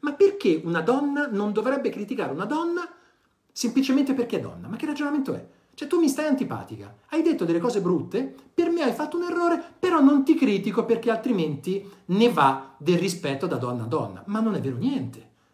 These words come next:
Anzi, io trovo che sarebbe molto intelligente e alto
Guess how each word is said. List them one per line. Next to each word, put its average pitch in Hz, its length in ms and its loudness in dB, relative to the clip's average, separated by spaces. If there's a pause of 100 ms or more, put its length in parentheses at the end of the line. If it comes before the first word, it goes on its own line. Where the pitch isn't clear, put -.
Anzi, 135 640 -2 (240)
io 294 200 6
trovo 254 280 2
che 135 120 -6
sarebbe 180 400 -4
molto 285 360 0
intelligente 139 840 -4
e 208 160 0
alto 117 680 -6